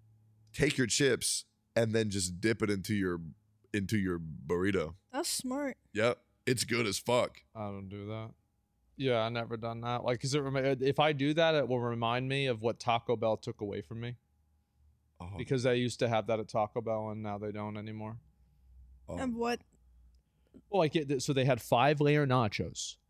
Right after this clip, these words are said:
Speaker 3: Five-layer nachos, and it was a dollar. One dollar for five-layer nachos. Then they made it two dollars and twenty-nine cents. It wasn't like, "Oh,
Speaker 2: Inflation.
Speaker 3: we're gonna increase it a little bit."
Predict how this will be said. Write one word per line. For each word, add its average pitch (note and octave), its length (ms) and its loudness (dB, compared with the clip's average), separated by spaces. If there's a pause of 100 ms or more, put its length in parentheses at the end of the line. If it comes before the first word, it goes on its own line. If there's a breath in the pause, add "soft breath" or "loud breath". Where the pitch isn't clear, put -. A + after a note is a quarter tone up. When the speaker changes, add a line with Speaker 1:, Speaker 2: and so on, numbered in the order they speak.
(140)
Speaker 3:
Five-layer F3 640 4
nachos, C3 580 4
and B2+ 80 2
it A#2 80 -2
was A#2+ 160 4
a A#2+ 80 6
dollar. G2 460 0 (640)
One D#3 480 4 (120)
dollar A2+ 480 4
for A#2+ 100 -6
five-layer B2+ 380 2
nachos. A2+ 600 -2
Then E3 400 4 (300 soft breath)
they D3 160 4
made C3+ 220 2
it C#3+ 200 2 (240 soft breath)
two G3 240 0
dollars B2 400 4
and B2 140 -6
twenty-nine A#2 540 -4
cents. G2 380 -4
It D#3+ 60 -4
wasn't G3+ 320 2
like, F3+ 180 -2
"Oh, C4 60 -8
Speaker 2:
Inflation. D#4+ 280 -6
Speaker 3:
we're G#3 100 -8
gonna G#3 140 -4
increase G3 380 -2
it F#3+ 80 0
a F3 40 -4
little E3+ 160 2
bit." C#3 200 4